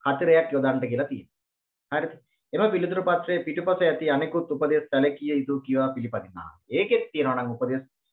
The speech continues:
ඒවත් අපට පිළිපදින්න කියලා කියනවා. සමහර ලාට කියනවා පැන්සල් භාවිතා කරන්න එපා කියනවා. නිල් පෑන් හෝ කළු පෑන් පමණක් භාවිතා කරන්න කියනවා.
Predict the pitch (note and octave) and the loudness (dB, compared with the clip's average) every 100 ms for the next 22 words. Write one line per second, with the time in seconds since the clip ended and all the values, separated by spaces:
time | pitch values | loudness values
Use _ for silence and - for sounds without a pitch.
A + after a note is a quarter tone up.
0 | _ C3+ D3 E3 E3 C#3+ D3 C#3+ C3 C3 | _ 0 2 4 2 2 0 0 0 0
1 | A#2+ B2 A#2+ A#2+ C3 G2+ F2+ B2+ C3 C3 | 0 -2 -2 -2 -4 -8 -8 -2 0 2
2 | B2+ A#2+ B2 B2 A#2+ A2+ A#2+ A#2 A#2 A2+ | 0 -2 -4 -4 -4 -4 -4 -2 -2 -2
3 | A2+ A2+ A2 A2 G#2+ A2 C3 C3 B2+ B2 | -4 -6 -6 -8 -8 -2 -2 -2 -6 -12
4 | A#2+ _ _ _ _ A2+ B2+ A#2+ C3+ B2+ | -14 _ _ _ _ -4 -2 0 0 0
5 | B2+ A#2+ B2 - A#2 B2 B2+ A#2+ A2+ A#2 | -2 -2 -4 -2 -4 -2 -2 -2 -2 0
6 | C3+ C#3+ C3+ C#3 C3+ C3+ C3 C3+ C3 C3 | 0 0 0 0 0 -2 -2 -4 -8 -12
7 | C3+ | -16